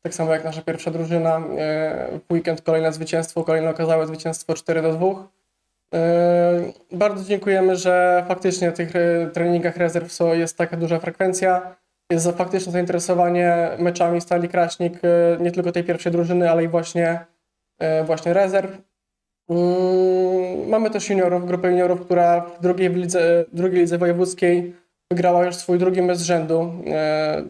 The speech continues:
na pewno to bardzo cieszy. Są też nasze, nasze debiutanckie grupy, e, czyli trampkarze i młodzicy, i oni grają niestety, albo stety, ze zmiennym szczęściem.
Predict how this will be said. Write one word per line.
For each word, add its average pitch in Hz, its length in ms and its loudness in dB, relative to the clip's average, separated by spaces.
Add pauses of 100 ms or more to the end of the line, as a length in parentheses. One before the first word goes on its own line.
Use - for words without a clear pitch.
(120)
na - 280 -4
pewno 175 200 0
to 175 100 -2
bardzo 170 260 2
cieszy. 175 540 0 (1200)
Są 175 100 -2
też 180 140 -4
nasze, 175 200 -2
nasze 175 280 -4
debiutanckie 175 500 -2
grupy, 165 380 0 (600)
e, 160 220 2
czyli 170 220 -2
trampkarze 170 500 -2
i 170 40 2
młodzicy, 185 580 0 (100)
i 180 160 -2
oni 190 280 2
grają 170 300 2
niestety, 170 500 -4 (160)
albo 165 240 -2
stety, 170 280 -2
ze 165 160 -2
zmiennym 170 320 0
szczęściem. 170 520 -2